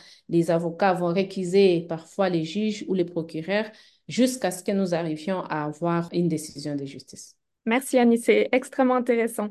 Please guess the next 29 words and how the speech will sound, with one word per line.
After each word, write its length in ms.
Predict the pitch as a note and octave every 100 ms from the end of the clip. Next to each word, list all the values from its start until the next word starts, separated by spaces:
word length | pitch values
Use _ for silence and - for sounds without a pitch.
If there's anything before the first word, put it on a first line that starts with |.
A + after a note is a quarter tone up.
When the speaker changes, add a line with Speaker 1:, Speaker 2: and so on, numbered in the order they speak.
| - _ -
Speaker 2:
L'année 340 | A#3 B3 C#4
deux 140 | C#4 C#4
mille 220 | C#4 C4
vingt-trois 560 | C4 C4 - C4 D4 -
a 120 | G#3+
marqué 340 | G#3 A3 -
le 120 | A#3+ G#3
vingtième 440 | G#3+ A3 A#3+ A3+
anniversaire 580 | A3 G#3+ G#3 - A#3+ A#3+
de 100 | G#3
la 140 | G3
signature 480 | G3+ A#3+ A3 G3+ A#3
du 120 | G3
protocole 520 | G3+ G#3 G#3 G#3 G#3+
de 80 | G3+
Maputo. 640 | G3 G3 - G3+ C#4+ E4 A#3+ G3+
Je 100 | F#3+
rappelle, 400 | G3+ G#3 C4+ C#4+
ce 140 | C#4+
document 420 | G3+ G#3 G#3+ A3+ A3
établit 380 | G#3+ A3 A#3
des 120 | A3 G3+
droits 300 | F#3 F#3+ G3+
étendus 400 | G3+ A3+ A3 A3+
et 60 |
progressistes 720 | G#3 - G3+ G3+ G#3 - G3
pour 140 | - G3+
les 80 | C4
femmes, 340 | C#4 D4+